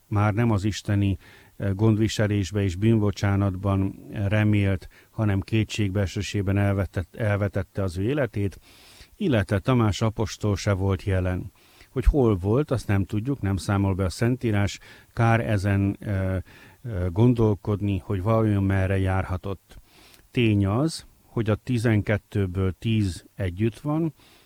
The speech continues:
Mária Magdolnának és később a többi asszonynak a beszámolójából is megértik a, a, az eseményeket, kételkednek, hitetlenkednek,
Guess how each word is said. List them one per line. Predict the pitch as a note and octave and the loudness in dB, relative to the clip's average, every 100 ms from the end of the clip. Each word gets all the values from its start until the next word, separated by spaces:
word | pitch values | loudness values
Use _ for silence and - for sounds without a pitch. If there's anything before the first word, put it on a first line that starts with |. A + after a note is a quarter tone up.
| _ | _
Mária | G#2+ A2 G#2 G#2 | 2 2 4 2
Magdolnának | G#2 G2+ G#2+ G#2 G2+ G2+ G2+ G2 - - - | 2 0 0 2 2 2 2 0 -4 -20 -10
és | A#2+ G#2 - | -4 -4 -4
később | - G#2 - G#2 | -4 -4 -2 -2
a | G2 | -2
többi | - G#2+ G2 | 0 -2 0
asszonynak | G#2 - G#2+ G2+ F#2+ | -2 -2 0 0 0
a | G2+ | -2
beszámolójából | A2 G#2 A2 G2+ G2+ G2 G2 G2 F#2 F#2+ | -2 0 0 2 2 2 2 0 0 -2
is | F#2+ - - - - - | -4 -8 -18 -20 -20 -2
megértik | G#2+ G#2+ G2+ G2 - G2 - | 0 2 2 0 0 -4 -2
a, | F#2+ | -2
a, | F#2+ - G2 F#2 F2+ F2+ - - - - - | -2 -4 -2 0 0 -4 -8 -20 -20 -20 -12
az | - F#2 F2+ | -6 -4 0
eseményeket, | A#2 - C#3+ C3+ A#2+ A#2 G#2+ G#2 F#2+ - - _ _ | 0 2 4 4 4 2 0 -2 -4 -10 -20 _ _
kételkednek, | - B2 B2+ A#2+ A2 - G#2 F#2+ G2+ G2 - | -4 -2 0 0 0 0 -2 0 0 0 -2
hitetlenkednek, | - C#3 A2 G2+ A2 G2+ G2 G2 F#2 G2 G2 | -6 -2 -2 -2 0 0 0 0 0 0 0